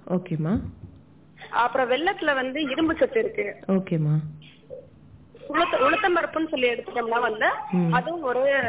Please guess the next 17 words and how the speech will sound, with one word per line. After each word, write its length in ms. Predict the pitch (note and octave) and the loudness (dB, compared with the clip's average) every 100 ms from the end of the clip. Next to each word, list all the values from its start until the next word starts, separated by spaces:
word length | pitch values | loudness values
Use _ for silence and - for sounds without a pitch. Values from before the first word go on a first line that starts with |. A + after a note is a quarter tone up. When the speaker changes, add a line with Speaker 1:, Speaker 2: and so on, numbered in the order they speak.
| G#3+ G#3 G3+ | 0 -2 0
Speaker 2:
பருப்பு 280 | A#3 C#4 C#4+ | 2 4 2
வகையோட 460 | B3+ A3+ A3+ A#3 A#3+ | 2 2 0 -2 -2
சேர்ந்தது. 480 | A3+ G3+ F#3+ A3 E4+ - | -2 0 0 0 0 0
Speaker 1:
ம். 240 | F3+ E3+ D#3+ - - - - - - | 0 2 -2 -6 -12 -20 -20 -20 -2
Speaker 2:
உளுத்தம்பருப்பு 560 | C4+ D4+ E4 C#4+ C4+ D4+ | 0 2 0 0 0 0
அதிகமா 440 | C4 B3 C#4 C#4 | 0 0 -2 0
எடுத்துக்கிட்டோம் 680 | A#3 A3 A3+ A3 A3+ A#3 G3+ - - | 0 -2 -4 0 2 2 0 -6 -12
அப்படின்னா 180 | A3 A3 | -8 -2
அதுல 360 | C4+ C#4 A#3+ A3+ | 2 2 0 -2
வந்து 260 | A#3 E4 E4+ | 0 -2 2
பாதுகாப்பு 500 | C4 F4 F#4+ F#4 - | 2 4 2 -2 -2
தரும் 220 | - B3 | -2 0
உணவு 280 | A3 A#3 A#3 | 0 0 0
வந்து 240 | G#3+ G#3+ | 0 0
அதிகமா 420 | C4 G#3+ A3+ G#3+ | 0 2 0 0
இருக்கு. 320 | G3+ G3+ G#3 F3 - | -4 -4 -8 -12 0
Speaker 1:
ஓகே. 420 | F#3+ F3+ - D3+ | 0 0 -2 -2